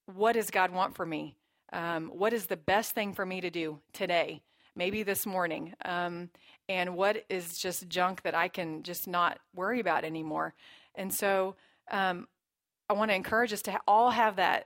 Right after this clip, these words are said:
that laser focus, because really, prior to cancer, um, I didn't have any more control over anything than I do now. I just thought I did. I just made plans five years out and, you know, all that good stuff. But, but really, that was just an illusion, and, and that's kind of a downer.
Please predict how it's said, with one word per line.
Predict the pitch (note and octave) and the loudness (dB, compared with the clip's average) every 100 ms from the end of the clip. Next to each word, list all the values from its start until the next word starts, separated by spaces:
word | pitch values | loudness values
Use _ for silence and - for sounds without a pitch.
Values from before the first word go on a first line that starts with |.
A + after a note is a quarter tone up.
| - | -4
that | G3 E3+ - - | 0 0 0 -6
laser | G3 G3+ G3+ F3+ | -2 0 0 0
focus, | G#3+ A3+ A3+ | 0 0 -4
because | - - A3 G3+ | -6 -2 -2 -2
really, | G#3+ C4+ D4 A3+ - - G3+ _ - | 0 0 0 -4 -8 -20 -20 _ -6
prior | - A3+ F#4+ C#4+ | 2 4 4 2
to | G3+ | 0
cancer, | G3 F#3+ - A3 A3+ _ - _ - - | -2 -2 -2 -4 -4 _ -20 _ -6 0
um, | F#3+ F3+ E3+ E3 _ _ _ - | 2 2 0 -8 _ _ _ -8
I | G3+ | -2
didn't | E4 C4 | 0 2
have | A#3 G#3 | 4 4
any | A3+ A3 | 2 2
more | G#3 | 0
control | G#3 G3+ F3+ G#3+ C#4+ | 0 -4 -2 0 0
over | G3 F#3 | 0 -2
anything | F#3 G3+ G3 | -2 -2 -2
than | F#3+ F3+ F3 F3 _ _ - | -2 -2 -4 -8 _ _ -6
I | F#3 | -2
do | G3+ F#3+ | 0 2
now. | A3 C#4+ | 2 4
I | F#3+ | 4
just | F#3+ - | 2 2
thought | A3 D#4 | 4 6
I | D#3+ | 4
did. | D#3+ D3+ | 2 -2
I | F3 | -2
just | G3+ A#3 - - | -4 -6 -10 -6
made | G#3 A#3 G#3+ | -2 0 -2
plans | A3 E3+ D3+ D#3 | -2 0 0 -2
five | - F3+ F3 | 0 2 2
years | E3 D#3+ | 0 -2
out | D#3+ D#3 D#3 | 2 2 2
and, | D#3+ D#3+ - | -2 -6 -6
you | F#3 | -2
know, | E3+ F3+ | 0 0
all | - F#3+ F#3+ | 2 4 4
that | F#3 - | 2 0
good | F#3+ | -2
stuff. | - C#4 C4+ - - - - - | -2 0 0 -2 -20 -20 -8 2
But, | G3 F#3 - _ - | 4 4 0 _ 0
but | G3+ G3 | 0 2
really, | B3+ D#4 A3+ | 2 2 2
that | G3 - | 4 4
was | G3+ F3+ | 2 0
just | F#3+ - | -4 -6
an | |
illusion, | F3+ F3 B3 A3+ F3+ | -4 -2 -2 -2 -4
and, | E3 | -4
and | - | -4
that's | G#3+ B3+ | -4 -2
kind | - C4 | 0 0
of | G3 | 0
a | |
downer. | F3+ F#3 A3+ B3 E3 | 0 2 4 4 0